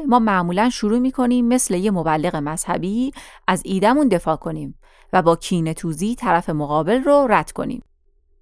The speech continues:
یا مثل یه سیاستمدار که حاضر نیست با ایده‌های طرف مقابلش روبرو بشه، سفت سر موضعمون می‌ایستیم. اختلاف نظر یک جزء هضم نشدنی از زندگی ماست،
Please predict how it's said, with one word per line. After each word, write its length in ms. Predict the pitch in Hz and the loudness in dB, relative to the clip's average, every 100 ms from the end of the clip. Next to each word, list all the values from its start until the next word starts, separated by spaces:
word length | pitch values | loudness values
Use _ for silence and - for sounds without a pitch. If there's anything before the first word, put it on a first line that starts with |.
| - | -4
یا 80 | 226 | 2
مثل 260 | 277 - | 2 2
یه 120 | 311 320 | 0 2
سیاستمدار 920 | - 190 185 175 165 170 156 208 214 | 2 2 2 0 0 -2 2 2 2
که 120 | - | -2
حاضر 440 | 165 175 156 196 233 | -2 0 2 2 0
نیست 240 | 175 - | -2 -2
با 100 | - | -2
ایده‌های 440 | 156 160 170 226 | 0 -2 0 0
طرف 280 | - 156 160 | 2 0 0
مقابلش 580 | 196 165 156 - 220 220 | -2 0 0 2 0 0
روبرو 300 | 165 156 151 | -2 -2 -4
بشه، 400 | 156 - 214 262 - - - | -4 -2 0 0 -2 -20 -10
سفت 500 | - - 330 349 - - | -2 0 2 -2 -6 0
سر 260 | 240 226 | 4 4
موضعمون 440 | 190 156 156 160 151 | 2 0 0 0 0
می‌ایستیم. 520 | 143 - - - - _ _ _ _ _ _ _ _ _ _ _ | -4 -4 -4 -6 -14 _ _ _ _ _ _ _ _ _ _ _
اختلاف 400 | 240 - 240 240 | -2 2 2 2
نظر 460 | 247 240 240 294 320 | 2 2 2 4 2
یک 220 | 277 302 - | 0 -4 -2
جزء 280 | 285 285 285 | 0 0 -2
هضم 580 | - 190 190 165 170 175 | -2 0 0 0 -2 -2
نشدنی 440 | 180 175 170 196 | -2 -2 0 2
از 120 | 190 | 0
زندگی 380 | 151 147 143 151 | 0 -2 -4 -6
ماست، 380 | 143 170 - | -8 -8 -12